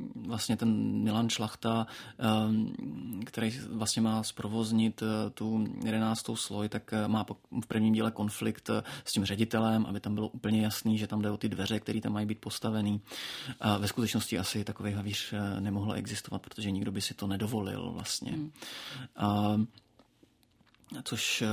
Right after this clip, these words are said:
Speaker 1: což byla jakoby sm-, naše smyšlená vlastně věc do toho, do toho průběhu té, té tragédie, ale vlastně, eh, to, že, eh, jak, jak se, jak, jak, že ti chlapi tam byli uvězněni, že se pak pozabíjeli navzájem o tu, o tu trubku s tím vzduchem, to všechno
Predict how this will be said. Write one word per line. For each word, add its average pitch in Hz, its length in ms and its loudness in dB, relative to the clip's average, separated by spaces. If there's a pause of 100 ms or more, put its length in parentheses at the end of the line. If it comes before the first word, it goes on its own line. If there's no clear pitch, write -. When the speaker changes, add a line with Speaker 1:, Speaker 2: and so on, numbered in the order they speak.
(240)
Speaker 1:
což 107 160 0
byla 110 200 2
jakoby 110 220 -2
sm-, 107 240 0
naše 110 320 0
smyšlená 110 640 4
vlastně 107 340 0
věc 101 300 -2
do 98 100 -6
toho, 101 400 -4 (360)
do 110 100 -4
toho 107 280 0
průběhu 110 420 0
té, 113 260 0 (360)
té 120 100 0
tragédie, 113 500 4
ale 113 160 2
vlastně, 110 420 2 (260)
eh, - 40 0 (420)
to, 113 220 6
že, 110 460 4 (320)
eh, 107 40 0 (880)
jak, 107 140 -2 (180)
jak 113 140 -4
se, - 220 -6
jak, 107 160 -4
jak, 107 200 -2
že 104 100 -4
ti - 120 -4
chlapi 110 240 -2
tam 107 140 2
byli 107 120 0
uvězněni, 113 680 4
že 117 80 -4
se - 100 -4
pak - 160 -6
pozabíjeli 110 680 4
navzájem 107 480 0
o 113 60 -6
tu, 113 240 -4
o 127 100 -8
tu - 140 -4
trubku - 360 -6
s - 80 -4
tím 110 140 2
vzduchem, 107 420 0
to 107 80 -4
všechno 107 500 -2